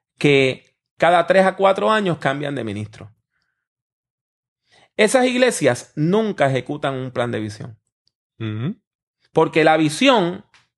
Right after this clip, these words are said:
Speaker 1: después que tú pasas el proceso de visión, que te puede tardar de dos a tres años, te impulsa por siete a nueve años.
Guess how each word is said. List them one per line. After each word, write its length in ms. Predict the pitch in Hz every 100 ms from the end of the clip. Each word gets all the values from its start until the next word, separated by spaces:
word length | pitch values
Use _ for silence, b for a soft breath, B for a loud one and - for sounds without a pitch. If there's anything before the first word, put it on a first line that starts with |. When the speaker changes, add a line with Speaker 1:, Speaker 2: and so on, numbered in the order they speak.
| _ _ _ _
Speaker 1:
después 420 | 147 147 185 226
que 120 | 254 240
tú 140 | 240
pasas 300 | 233 226 208
el 140 | 170 -
proceso 480 | 139 - 190 233 214
de 80 |
visión, 360 | 185 156 185 160
que 80 | 110
te 100 | 107
puede 240 | 98 127 147
tardar 360 | 160 156 165
de 100 | 143
dos 140 | 107 135
a 60 |
tres 220 | 139 139 -
años, 260 | - 123 _ _ _ _ _ _ b b b -
te 100 | 190
impulsa 600 | 180 185 277 233 180 -
por 160 | 135
siete 520 | 123 - 247 269 196 -
a 80 | 139
nueve 300 | 139 160 165
años. 760 | 139 113 104 - - - -